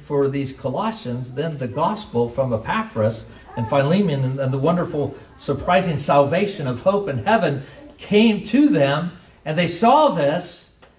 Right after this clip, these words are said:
and, and, uh, that hope together, uh, just, um, it just bound them together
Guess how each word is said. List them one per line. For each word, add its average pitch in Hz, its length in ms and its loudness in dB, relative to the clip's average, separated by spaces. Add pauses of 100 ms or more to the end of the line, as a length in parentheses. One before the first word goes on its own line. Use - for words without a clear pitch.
(160)
and, 156 220 -4 (120)
and, 151 460 -8
uh, 135 400 -8 (300)
that 165 360 -2
hope 254 440 2
together, 160 840 -2 (300)
uh, 131 300 -8 (260)
just, 185 360 -6 (840)
um, 113 580 0 (2500)
it 143 100 0
just 127 380 -2
bound 202 360 2
them 208 260 4
together 143 880 -4